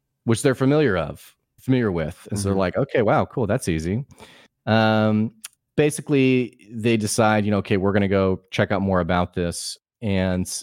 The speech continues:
Speaker 1: in talking to Yash, uh, Yash actually asks, "Well, hey, by the way, who, who do y'all work for?"
Speaker 2: Right.
Speaker 1: And there's this really,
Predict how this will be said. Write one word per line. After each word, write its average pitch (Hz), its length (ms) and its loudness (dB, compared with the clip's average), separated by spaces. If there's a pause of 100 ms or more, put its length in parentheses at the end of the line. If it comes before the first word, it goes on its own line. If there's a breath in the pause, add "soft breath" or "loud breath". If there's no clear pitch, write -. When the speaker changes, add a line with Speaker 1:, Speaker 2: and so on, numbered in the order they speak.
(200)
Speaker 1:
in 98 180 -4
talking 107 480 0
to 90 640 -4 (120)
Yash, 95 640 -2 (420 loud breath)
uh, 80 160 -4
Yash 113 340 2
actually 98 360 -2
asks, 92 260 -2
"Well, 120 100 2
hey, - 80 2
by 151 140 0
the 180 80 -2
way, 147 200 2
who, 202 280 -6
who - 180 -6
do 240 80 -4
y'all 98 220 -2
work 95 220 -4
for?" - 440 -14 (280 soft breath)
Speaker 2:
Right. 85 240 -10
Speaker 1:
And 98 120 2
there's 104 200 0
this - 240 -2 (120)
really, 101 1160 0